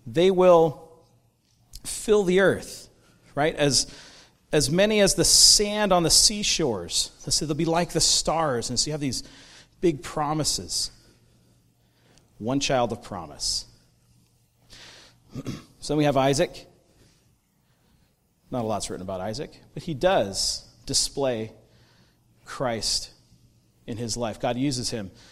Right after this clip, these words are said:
as a picture of a willing sacrifice. So he does a cool thing. That's pretty neat. Uh, we get to Jacob. Jacob, again, this promise is extended. Jacob has his,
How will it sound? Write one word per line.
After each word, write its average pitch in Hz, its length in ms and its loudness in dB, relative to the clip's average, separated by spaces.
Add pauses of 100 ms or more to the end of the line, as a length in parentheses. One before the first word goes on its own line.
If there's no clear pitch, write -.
(280)
as 110 160 -4
a 113 40 -6
picture - 400 -6
of 107 80 -6
a 110 40 -6
willing 120 340 -4
sacrifice. - 720 -4
So 113 140 -2
he 160 120 -8
does - 600 -4
a - 60 -12
cool - 240 -12
thing. 92 240 -14
That's 117 140 -12
pretty 85 240 -18
neat. 104 180 -14 (720)
Uh, 185 220 -10
we 156 80 -8
get 156 140 -4
to 180 100 -2
Jacob. 180 440 -2 (340)
Jacob, 170 520 0 (480)
again, 143 460 0 (680)
this 135 160 -2
promise 143 500 -2
is 135 100 -6
extended. 151 520 -2
Jacob 143 400 -4
has 131 260 -2
his, 131 320 -4